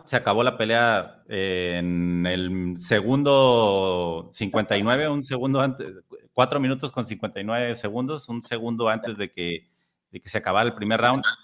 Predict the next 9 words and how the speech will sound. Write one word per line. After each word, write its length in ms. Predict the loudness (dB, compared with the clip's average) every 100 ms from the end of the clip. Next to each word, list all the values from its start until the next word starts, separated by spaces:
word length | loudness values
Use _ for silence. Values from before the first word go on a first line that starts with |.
| _ _
Y 220 | -2 2
el 140 | 2 4
round 440 | 6 6 6 2 -4 _ _ _ _ _ _
posiblemente 580 | 0 2 2 4 2 2
te 120 | 2
lo 200 | 6 8
habías 280 | 8 6 4
llevado 360 | 6 6 4
tú. 260 | 0 -8